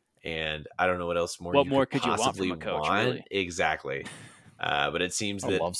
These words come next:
Speaker 1: those,
Speaker 3: smoothies.
Speaker 1: uh,
Speaker 3: So good.
Speaker 1: Roxbury smoothies just weren't enough to get this team over the hump.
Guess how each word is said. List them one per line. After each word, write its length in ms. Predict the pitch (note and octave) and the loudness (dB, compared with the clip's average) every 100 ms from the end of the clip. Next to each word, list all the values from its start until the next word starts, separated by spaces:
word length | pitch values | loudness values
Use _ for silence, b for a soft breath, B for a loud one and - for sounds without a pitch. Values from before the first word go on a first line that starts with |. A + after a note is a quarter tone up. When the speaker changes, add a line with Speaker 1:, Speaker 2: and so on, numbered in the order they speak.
| E2 | -2
Speaker 1:
those, 360 | E2+ F2 E2+ D2+ | 2 2 2 0
Speaker 3:
smoothies. 40 | |
Speaker 1:
uh, 380 | E2 D#2 D#2 D#2 - _ | 2 2 2 -2 -6 _
Speaker 3:
So 260 | - - D#2 | -12 -8 -8
good. 100 | A1+ | -4
Speaker 1:
Roxbury 480 | E2+ E2 - F#2+ E2+ | 2 2 2 0 -2
smoothies 460 | - E2 D#2 D2 D2 | -2 -4 -4 -4 -6
just 220 | D#2+ - | -10 -6
weren't 200 | D#2+ D#2+ | -6 -4
enough 320 | D2 C#2 C#2+ | -4 -6 -6
to 80 | - | -8
get 180 | D#2 - | -8 -8
this 140 | D#2+ | -10
team 320 | - D#2+ D2+ | -10 -10 -8
over 260 | B1 D#2 D2 | -6 -6 -6
the 100 | C#2 | -8
hump. 300 | D2 B1 A#1+ | -6 -8 -10